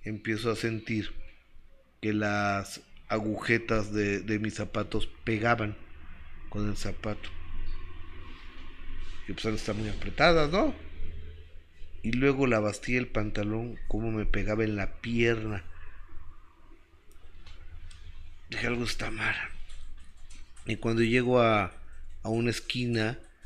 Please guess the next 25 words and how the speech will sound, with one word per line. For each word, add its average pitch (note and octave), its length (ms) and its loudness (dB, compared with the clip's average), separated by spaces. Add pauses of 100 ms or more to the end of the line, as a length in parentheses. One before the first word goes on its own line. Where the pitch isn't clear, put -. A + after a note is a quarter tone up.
(220)
o - 80 -6
sea, A2+ 100 0
porque G2+ 160 -6
el G#2 80 -2
Dolphin A2+ 360 0
Mall A2 200 2
es G#2+ 80 2
muy A2+ 160 2
grande, A2 440 2
de A2 180 -4
repente G2+ 280 -4
yo A2 120 2
a - 20 2
la A2 80 2
gente G#2+ 260 0
la, A2+ 220 4
la, A2 240 2
la, G#2+ 240 2
la G#2+ 140 -2
veía G#2+ 240 -2
así - 160 -6
muy G#2+ 200 -4
grande. A2 420 0 (1600)
Y A#2 60 6
dije, A#2 540 2